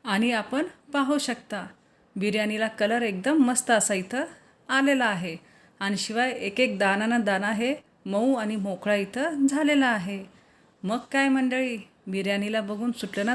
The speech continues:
तोंडाला पाणी? मग काय मंडळी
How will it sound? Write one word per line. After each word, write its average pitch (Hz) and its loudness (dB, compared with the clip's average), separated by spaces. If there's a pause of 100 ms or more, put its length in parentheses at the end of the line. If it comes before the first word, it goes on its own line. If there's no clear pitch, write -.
तोंडाला 269 4
पाणी? 277 6 (1160)
मग 220 -2 (120)
काय 277 4
मंडळी 269 4